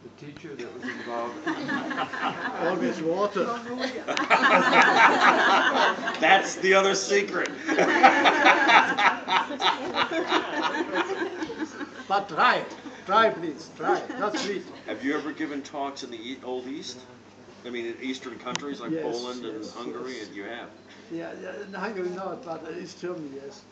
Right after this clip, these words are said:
Speaker 2: Uh, Hungary sometimes, yes. No, but, you know, they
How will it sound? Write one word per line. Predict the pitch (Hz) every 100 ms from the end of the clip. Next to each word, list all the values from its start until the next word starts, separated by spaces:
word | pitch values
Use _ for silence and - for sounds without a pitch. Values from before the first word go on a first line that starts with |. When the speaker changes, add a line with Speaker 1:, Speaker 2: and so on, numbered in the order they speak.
| - -
Speaker 2:
Uh, | 190 165
Hungary | 220 208 175
sometimes, | 170 180 175 147 - -
yes. | 135 - - - - - - 127
No, | 151 156 -
but, | - 135 202 - - - - -
you | 139
know, | 147 147
they | 147 123